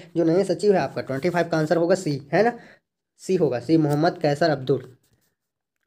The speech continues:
गोधन न्याय योजना के अंतर्गत गौठानों को कितने रुपए प्रति गो-, मतलब जो गोबर खरीदी की जा रही है दर से? हाँ बिल्कुल, कुंटल में पूछ रहा हूँ ना मैं, कुंटल में। छत्तीसगढ़ जो सरकार है महत्वाकांक्षी गोधन न्याय योजना के तहत, है ना, एग्जाम में पूछता है, हाँ।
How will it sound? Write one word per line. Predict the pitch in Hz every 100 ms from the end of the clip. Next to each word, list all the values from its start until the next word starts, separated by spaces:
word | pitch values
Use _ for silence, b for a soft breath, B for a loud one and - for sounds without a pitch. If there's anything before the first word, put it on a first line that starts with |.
| B B B
गोधन | 165 190 226
न्याय | 226 214
योजना | 202 208
के | 220
अंतर्गत | 202 208 202 170
गौठानों | 165 165 185
को | 202
कितने | 190 185 208
रुपए | 208
प्रति | 196 190
गो-, | 202 196 190 185 175
मतलब | 175 180 170
जो | 170
गोबर | 156 170 196
खरीदी | 185 180
की | 196 190
जा | 180
रही | 185
है | 190 208
दर | 175
से? | 180 202 233 B B
हाँ | - 147
बिल्कुल, | 165 175
कुंटल | 208 208 226
में | 240
पूछ | 226 208
रहा | 180
हूँ | 185
ना |
मैं, | 240 214
कुंटल | 175 170 180 151
में। | 123
छत्तीसगढ़ | 165 165 196 190
जो | 175
सरकार | 170 165 151 135
है | 180
महत्वाकांक्षी | 165 143 139 139 160 226 B B B
गोधन | 147 180 208
न्याय | 208 185
योजना | 170 160 170
के | 165
तहत, | - 113 113 -
है | 180
ना, |
एग्जाम | 190 156 165
में | 180 175
पूछता | 165 165
है, | 156 180 - - _ _ _
हाँ। | 156 123 120 -